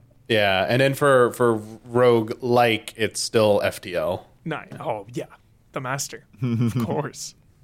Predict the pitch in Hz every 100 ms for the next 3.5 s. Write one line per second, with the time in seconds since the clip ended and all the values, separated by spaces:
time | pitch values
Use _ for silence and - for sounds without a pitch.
0 | - 226 220 214 - - 240 - - -
1 | - - 85 78 - - _ _ _ -
2 | 170 - _ _ _ _ _ _ _ -
3 | 104 110 98 92 87